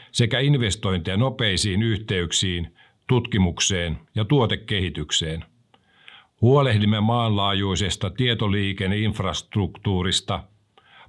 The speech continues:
parannamme julkisia palveluita digitalisaation avulla ja avaamme julkisen sektorin dataa tukemaan uusien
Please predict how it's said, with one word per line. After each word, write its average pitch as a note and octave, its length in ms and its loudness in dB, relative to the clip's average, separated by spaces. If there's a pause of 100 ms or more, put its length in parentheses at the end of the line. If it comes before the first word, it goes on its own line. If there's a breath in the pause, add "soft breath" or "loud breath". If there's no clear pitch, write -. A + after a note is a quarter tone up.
parannamme B2 420 4
julkisia G#2+ 680 0
palveluita G2 720 0
digitalisaation F#2 920 -2
avulla G2 540 -2 (540 loud breath)
ja D3+ 180 4
avaamme A#2 320 2
julkisen G2+ 520 2
sektorin F#2 560 0
dataa G2 640 -4
tukemaan G#2 520 0
uusien G2 580 0